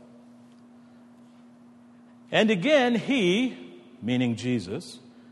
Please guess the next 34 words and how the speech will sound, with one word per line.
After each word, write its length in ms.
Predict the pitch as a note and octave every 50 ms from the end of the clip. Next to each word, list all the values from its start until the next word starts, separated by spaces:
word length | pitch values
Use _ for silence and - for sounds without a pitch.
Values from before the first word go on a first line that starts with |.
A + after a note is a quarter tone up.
| - -
"entered 340 | - F#3+ A3 A#3 A#3+ A3+ A#3
Capernaum 680 | - F3 - - B3+ B3+ A#3 G3+ F3 D#3+ D#3 F3 G3+
after 340 | F3 E3 E3 E3 - - E3
some 360 | D3+ - - F3 E3 D#3+ D3
days, 600 | C3 E3+ F#3 D#3 C3 A#2+ B2+ D3+ G3 G3 - - - - - - - - - -
and 140 | - F3+ G3
it 100 | G3+ F#3+
was 180 | G3+ G#3 F3
heard 640 | D#3 D#3 F3 C4 E4 F4+ C#4+ A3+ G#3 G#3+ A#3+ C4 B3 - - - - -
that 140 | G#3 G#3
he 160 | F#3 A3 C#4+ C#4+
was 200 | B3 A3+ F3+ G3+
in 180 | D4+ E4 D#4+
the 100 | D4+ C4+
house. 720 | A#3 B3 G#3+ E3 A#2+ E2 - - - - - - - - - - - - - - - - - - - - - - - - - -
Immediately 1040 | D#3 F#3 G#3+ A3+ D#4 F4+ F4 D4 G#3 F3 D3+ C#3 A2+ B2 B2+ B2 B2 C#3 E3+ F#3 - - - - -
many 320 | C3 D#3+ G3+ A#3 B3 C4
gathered 640 | G3 F#3 A3 G#3 F#3 F3 D#3 A#2 A#2 A2 G#2 F2+ G2
there, 300 | G2+ F#2 F2+ E2+ - - - - - - - - - -
so 220 | - - E3+ F3 E3+
that 180 | E3 D#3 -
there 180 | F3 F3+ F#3 F#3
was 220 | F3 E3 D3 B2+
no 180 | D3+ E3 G3+ A#3+
longer 480 | C4+ C4+ B3+ B3+ B3+ C4 A#3+ A3+ G#3+
room 580 | G#3 G3 A#3 C4+ C4 G#3+ E3+ D#3 D#3 D#3+ E3+ E3 -
to 100 | - D#3+
receive 540 | D#3 E3+ F3+ - - - B3+ C4+ A#3 D3+ A#2
them, 300 | A#2+ G#2+ F#2 D#2+ D#2+ - - - - - - - - - - - - -
not 360 | C3 F#3+ B3+ C#4 B3 - -
even 360 | A#3 B3 A#3 G3+ G#3+ G3 F#3+
near 220 | F#3 F#3 F#3 F#3
the 120 | E3+ D3 D3+
door. 580 | A#2+ G#2 C3+ C3 C3 A2+ G2+ F2+ D#2 D#2 -